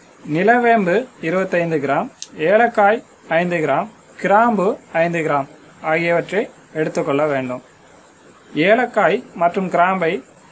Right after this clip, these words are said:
பொடி செய்து வைத்துக்கொள்ள வேண்டும். நிலவேம்பு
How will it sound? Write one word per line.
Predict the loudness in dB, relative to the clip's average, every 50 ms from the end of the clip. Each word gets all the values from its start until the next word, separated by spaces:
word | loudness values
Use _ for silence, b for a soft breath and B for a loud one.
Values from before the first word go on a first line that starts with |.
| -20 -8 -4
பொடி | -2 2 2 2 2 2
செய்து | 0 0 0 -2 -4 -4 -4 -4 -4
வைத்துக்கொள்ள | -4 -2 -2 -6 -4 -4 -2 0 0 -2 -2 -4 -8 -10 -8
வேண்டும். | -8 -6 -6 -8 -10 -12 -18 B B B B B B B -20 _ -6 -4 0
நிலவேம்பு | 2 2 2 4 4 4 2 2 2 2